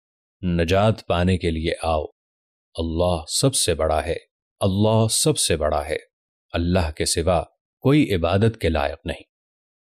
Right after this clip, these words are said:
अजान का जवाब देने का तरीका। मुअज्जिन साहिब को चाहिए कि अजान के कलिमात ठहर ठहर कर कहें। अल्लाहु अकबर, अल्लाहु अकबर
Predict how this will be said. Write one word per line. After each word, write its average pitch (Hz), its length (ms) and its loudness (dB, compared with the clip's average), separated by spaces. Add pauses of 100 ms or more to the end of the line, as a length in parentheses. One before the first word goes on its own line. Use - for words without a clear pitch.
(500)
अजान 131 320 4
का 196 120 4
जवाब 113 400 4
देने 85 260 0
का 85 120 -2
तरीका। 82 460 -4 (920)
मुअज्जिन 131 340 2
साहिब 156 320 0
को 170 120 -2
चाहिए 104 460 0
कि 131 140 -2
अजान 92 460 0
के 120 160 -2
कलिमात 82 640 -4 (120)
ठहर 139 260 0
ठहर 92 340 -4
कर 87 160 -6
कहें। - 280 -6 (580)
अल्लाहु 87 600 0
अकबर, 90 460 0
अल्लाहु 87 840 0
अकबर 87 480 -2